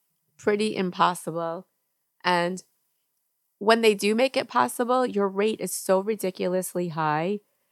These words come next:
it, like, skyrockets that payment where it's, like, not, it, it's not even worth buying the house <laughs> at that point. <laughs> So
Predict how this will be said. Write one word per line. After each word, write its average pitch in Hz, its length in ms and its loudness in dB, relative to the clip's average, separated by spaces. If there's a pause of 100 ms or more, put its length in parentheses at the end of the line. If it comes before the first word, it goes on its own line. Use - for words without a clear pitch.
(140)
it, 175 220 2
like, 170 480 -2 (340)
skyrockets 151 960 -2
that - 240 -4
payment 147 480 -8
where 147 220 -8
it's, 147 220 -10
like, 147 200 -8 (120)
not, 196 340 2
it, - 220 -10
it's - 220 -6
not 277 180 6
even 180 360 0
worth 170 460 2
buying 165 380 -2
the 165 180 -8
house - 580 -6
<laughs> - 100 -4
at - 360 8
that - 240 4
point. - 340 -2 (200)
<laughs> 214 100 -2 (1500)
So 214 340 -2